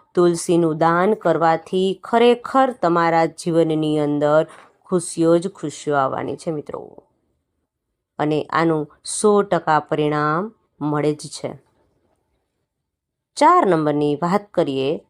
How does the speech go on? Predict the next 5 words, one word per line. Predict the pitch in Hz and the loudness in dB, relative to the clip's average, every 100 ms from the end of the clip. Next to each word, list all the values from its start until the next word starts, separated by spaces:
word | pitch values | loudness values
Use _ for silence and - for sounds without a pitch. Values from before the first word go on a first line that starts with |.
| _ _ | _ _
તો | 160 156 156 - _ _ _ - | -2 0 -2 -6 _ _ _ 0
અન્નનું | 214 240 247 220 160 | 2 4 4 4 2
દાન. | 143 143 - - _ _ _ _ _ _ _ _ _ _ _ _ _ _ _ _ _ - | -2 -6 -10 -16 _ _ _ _ _ _ _ _ _ _ _ _ _ _ _ _ _ -2
એકાદશીના | 190 202 277 294 330 330 165 165 165 156 156 151 151 | 0 0 2 4 6 4 2 -2 -4 -2 0 0 -2
દિવસે | 156 170 185 - 147 135 254 | 0 -2 -2 -4 -2 -2 -4